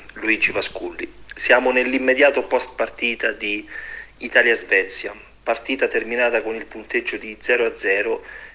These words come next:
e che ha sancito l'eliminazione della nostra nazionale dai mondiali di calcio che si giocheranno il prossimo giugno in Russia.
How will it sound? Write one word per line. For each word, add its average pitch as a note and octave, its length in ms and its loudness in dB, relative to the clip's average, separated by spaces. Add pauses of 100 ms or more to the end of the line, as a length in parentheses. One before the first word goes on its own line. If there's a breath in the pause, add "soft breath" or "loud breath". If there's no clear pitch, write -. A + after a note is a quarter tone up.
e C3 160 0
che B2+ 160 0
ha A#2 80 2
sancito A#2+ 640 -2
l'eliminazione G#2 1120 -2
della G#2 220 -4
nostra A2 340 -8
nazionale G2 880 -6
dai F#2+ 220 -2
mondiali G#2 400 -4
di F2 80 -16
calcio G2 340 -4
che G2 80 -6
si - 160 -10
giocheranno F#2 680 -4 (580 loud breath)
il C#3 160 -4
prossimo A2 640 -2
giugno F#2+ 640 -6
in F2+ 220 -12
Russia. - 420 -12